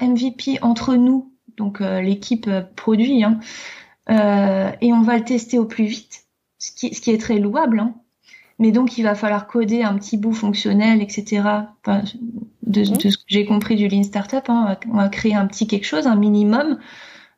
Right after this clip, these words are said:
Speaker 1: produ-, un produit minimum, euh, viable.
Speaker 2: Viable, voilà, ouais.
Speaker 1: Voilà, et on va le, le lancer et voir si ça prend.
Speaker 2: Mm.
Speaker 1: Mais, mais, euh, mais en fait, on peut faire encore mieux,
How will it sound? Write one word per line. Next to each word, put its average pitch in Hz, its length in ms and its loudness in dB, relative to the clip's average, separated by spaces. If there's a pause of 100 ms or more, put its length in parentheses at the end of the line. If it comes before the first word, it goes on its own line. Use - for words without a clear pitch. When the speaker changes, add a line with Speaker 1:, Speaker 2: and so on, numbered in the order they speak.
(180)
Speaker 1:
produ-, 208 320 -2
un 208 300 0
produit 208 320 0
minimum, 208 480 0
euh, 185 260 -10
viable. 190 300 -6
Speaker 2:
Viable, 247 220 2
voilà, 185 360 -2
ouais. 226 140 -8 (520)
Speaker 1:
Voilà, 220 300 0
et 247 40 4
on 220 80 6
va 214 140 0
le, 208 280 0
le 202 160 -2
lancer 202 380 -4
et 311 140 0
voir 254 200 -4
si 240 140 -10
ça 233 160 -4
prend. 202 400 -6 (360)
Speaker 2:
Mm. 233 60 -4 (280)
Speaker 1:
Mais, 233 240 0 (100)
mais, 208 500 2
euh, 196 220 0 (100)
mais 208 140 0
en 202 100 0
fait, 320 200 -6
on 262 80 4
peut 220 140 0
faire 220 360 0 (120)
encore 202 460 -2
mieux, 220 340 2